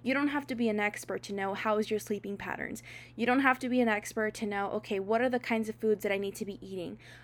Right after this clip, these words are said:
Okay, wh-, how many days can I commit to working out?" This is not rocket science. And yes, there are nuances and details and things that a personal trainer can help you with and fine tune and all that good stuff, yes.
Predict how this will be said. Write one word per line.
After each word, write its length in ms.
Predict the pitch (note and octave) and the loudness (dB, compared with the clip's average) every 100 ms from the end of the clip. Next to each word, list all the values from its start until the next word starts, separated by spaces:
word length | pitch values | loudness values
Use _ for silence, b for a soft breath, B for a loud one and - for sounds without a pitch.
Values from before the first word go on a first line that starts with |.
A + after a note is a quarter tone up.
| - | -2
Okay, 320 | A3 A#3 G3 | 2 4 4
wh-, 300 | G3 G#3 A3 | 2 0 2
how 200 | A#3 A#3+ | 6 6
many 180 | C4 C4 | 8 4
days 280 | A3+ A#3 A3+ | 8 6 6
can 160 | G#3+ | 0
I 60 | G#3+ | 0
commit 280 | A3 G#3 G3 | 2 -2 -2
to 100 | G#3 | -2
working 300 | G3 G3+ G3 | -4 -4 -6
out?" 160 | F#3+ | 0
This 160 | G#3+ B3 | 6 6
is 140 | C#4 | 4
not 300 | A#3 A#3 A#3 | 4 4 4
rocket 400 | A3+ G#3+ - - | 2 -2 -4 -8
science. 340 | - F#3+ - G3 | -2 -2 -2 0
And 140 | A3 | 2
yes, 180 | A3+ G3+ | 2 2
there 160 | - G3+ | 0 0
are 80 | |
nuances 640 | G#3 A3+ C4+ C4 B3+ B3 A3+ | 2 4 4 4 4 4 4
and 220 | - G3 | 0 -4
details 640 | A3+ A#3+ - A#3 A3+ A3 - B B B - | -2 -2 0 2 4 2 -2 B B B -6
and 140 | G#3+ | 2
things 180 | A3+ A3 | 4 4
that 100 | G#3 | 0
a 60 | |
personal 320 | - G#3+ - G3 | -2 -4 -4 -6
trainer 200 | A3 G3+ | -4 -4
can 120 | G3 | -4
help 260 | F#3+ C4+ | 0 0
you 120 | B3 B3 | 2 2
with 200 | A#3+ A3+ | 2 2
and 160 | G3 | -4
fine 280 | A3+ A#3+ A#3+ | 2 4 6
tune 140 | A#3 | 2
and 120 | G3+ G#3+ | 0 2
all 80 | |
that 160 | A3 G#3 | 4 4
good 160 | G3+ - | 0 -6
stuff, 180 | - | -8
yes. 400 | G#3 G3+ F#3+ - | -4 0 0 -2